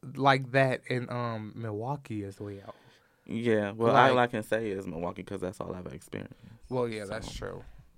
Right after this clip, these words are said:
Speaker 1: But, okay, so we're not even gonna use that. However, if y'all ever come to Milwaukee, it's very segregated here, just all over out in general.
Speaker 2: <laughs>
Speaker 1: Just, <laughs> I'ma speak the truth.
Speaker 2: <laughs>
Speaker 1: But I feel like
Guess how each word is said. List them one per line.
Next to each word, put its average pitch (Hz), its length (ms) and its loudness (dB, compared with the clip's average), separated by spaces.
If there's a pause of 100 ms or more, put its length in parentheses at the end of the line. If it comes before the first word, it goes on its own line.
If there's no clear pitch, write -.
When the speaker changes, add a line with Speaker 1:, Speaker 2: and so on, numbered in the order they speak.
(120)
Speaker 1:
But, - 240 -6
okay, 151 220 2
so 147 100 -2
we're 170 140 2
not 156 160 0
even 120 120 -2
gonna 101 140 -6
use 101 360 -8
that. 98 300 -2
However, 113 760 0 (600)
if - 100 -16
y'all 123 200 2
ever 117 160 -2
come 113 140 -6
to 110 60 -8
Milwaukee, 101 420 -8
it's 104 120 -8
very 101 220 -8
segregated 104 540 -14
here, 101 280 -12
just 110 280 -14 (160)
all 101 300 -8 (120)
over 101 300 -6
out - 200 -12
in 107 100 -8
general. 127 260 -2 (180)
Speaker 2:
<laughs> - 180 -16
Speaker 1:
Just, - 840 4 (160)
<laughs> 139 580 -4
I'ma 131 220 -4
speak - 320 -12
the - 100 -20
truth. 104 440 -8 (240)
Speaker 2:
<laughs> 190 240 0
Speaker 1:
But 147 340 6 (580)
I 160 200 6
feel 190 220 0
like 143 500 4